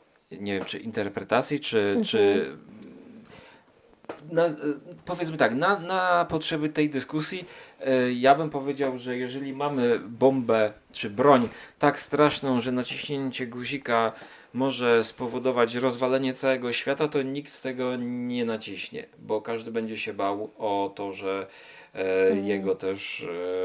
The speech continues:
Speaker 1: e, rozwalą po
Speaker 2: Mhm.
Speaker 1: prostu.
Speaker 2: No właśnie poniekąd do tego też Oppenheimer dążył, tak przynajmniej w tym filmie padła taka kwestia, że,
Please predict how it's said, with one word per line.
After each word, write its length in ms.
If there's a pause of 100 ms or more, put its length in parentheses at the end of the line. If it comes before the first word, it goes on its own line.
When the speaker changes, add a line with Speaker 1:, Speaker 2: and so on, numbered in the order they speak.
(200)
Speaker 1:
e, 40
rozwalą 580
po 80
Speaker 2:
Mhm. 240
Speaker 1:
prostu. 300 (600)
Speaker 2:
No 100
właśnie 240
poniekąd 420
do 80
tego 260
też 340
Oppenheimer 680
dążył, 360
tak 180 (240)
przynajmniej 520
w 200 (200)
tym 140
filmie 560
padła 220
taka 180
kwestia, 520 (600)
że, 340